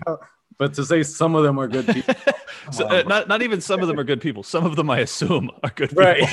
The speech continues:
Speaker 1: <laughs>
Speaker 2: Like, like, he's not even sure.
Speaker 1: Right, right, yeah.
Speaker 2: <laughs> Yeah,
Speaker 1: So,
Speaker 2: that was,
Speaker 1: uh,
Speaker 2: that
Speaker 1: that
Speaker 2: was
Speaker 1: would,
Speaker 2: fucked
Speaker 1: that
Speaker 2: up.
Speaker 1: would
Speaker 2: Do you think,
Speaker 1: definitely be a
Speaker 2: do you think that's
Speaker 1: flop.
Speaker 2: what, do you think that's what killed him in the, in the Hispanic community? I mean, obviously he did better in the second, second go around, uh, but I think that was largely Cubans. Did he do better in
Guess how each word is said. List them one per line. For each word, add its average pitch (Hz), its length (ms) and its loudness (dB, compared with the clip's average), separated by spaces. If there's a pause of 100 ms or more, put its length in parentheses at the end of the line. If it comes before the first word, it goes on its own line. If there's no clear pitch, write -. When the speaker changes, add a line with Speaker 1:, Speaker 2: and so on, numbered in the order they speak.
(100)
Speaker 1:
<laughs> 240 160 6
Speaker 2:
Like, 226 260 4
like, 170 160 2
he's 180 140 2
not 185 180 4
even 151 220 2
sure. - 460 -2 (380)
Speaker 1:
Right, 135 380 4
right, 120 380 -2
yeah. 104 500 -4
Speaker 2:
<laughs> - 120 -20
Yeah, 101 140 0
Speaker 1:
So, 90 40 0
Speaker 2:
that 110 100 2
was, 127 160 0
Speaker 1:
uh, 98 40 -6
Speaker 2:
that 98 60 -6
Speaker 1:
that 131 240 4
Speaker 2:
was 123 100 2
Speaker 1:
would, - 60 -12
Speaker 2:
fucked 110 180 -4
Speaker 1:
that 117 60 0
Speaker 2:
up. 110 60 -2
Speaker 1:
would - 60 -10
Speaker 2:
Do 170 80 2
you 175 60 0
think, 214 200 0
Speaker 1:
definitely - 120 -14
be - 20 -12
a - 40 -10
Speaker 2:
do 147 60 -4
you 143 60 -4
think 160 160 -4
that's 143 180 2
Speaker 1:
flop. 131 220 0 (120)
Speaker 2:
what, 220 100 -10 (560)
do 147 120 -4
you 139 60 -2
think 139 160 -4
that's 151 180 -2
what 127 140 -4
killed 123 200 -2
him 135 120 -4
in 127 120 -4
the, 123 280 -4
in 123 80 -6
the 113 60 -4
Hispanic 117 380 -6
community? 127 400 -6
I 110 60 -4
mean, 123 160 0 (200)
obviously 151 340 0
he 135 120 -4
did 156 240 0
better 143 300 0
in 123 80 -2
the 117 80 -4
second, 127 460 -6
second 127 340 -6
go 131 180 -2
around, 110 360 -4 (340)
uh, 110 340 -4
but 127 140 0
I 127 60 4
think 160 180 -6
that 123 80 0
was 113 180 -4
largely 110 320 -2
Cubans. 117 460 -4
Did 127 320 -6
he 131 120 -6
do 139 180 -4
better 139 320 0
in 113 320 -4